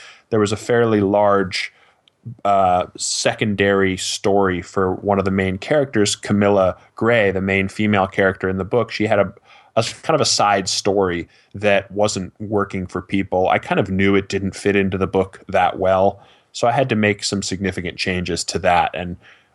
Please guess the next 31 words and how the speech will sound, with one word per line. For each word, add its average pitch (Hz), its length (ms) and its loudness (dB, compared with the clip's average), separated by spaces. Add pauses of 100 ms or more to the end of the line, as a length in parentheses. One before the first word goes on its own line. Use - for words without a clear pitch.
(140)
I 151 120 0
was 170 180 0
reluctant 123 580 -2
to 101 100 -2
do 101 220 0
that 117 240 2
at 117 80 -2
first. - 560 -2 (300)
Uh, 104 240 4
it - 100 -6
took - 220 -6
me 104 160 4
a 98 60 2
few 107 220 0
months 101 360 0
of 92 80 -4
hearing 104 320 -2
that 101 200 2
from 95 120 -8
a 92 40 -6
couple 98 300 0
people 104 440 0
that 98 100 2
it 90 60 -2
wasn't 95 260 0
working 120 440 0 (360)
to - 100 0
make 104 240 2
that 123 220 0
change. 139 520 -2
But 107 300 2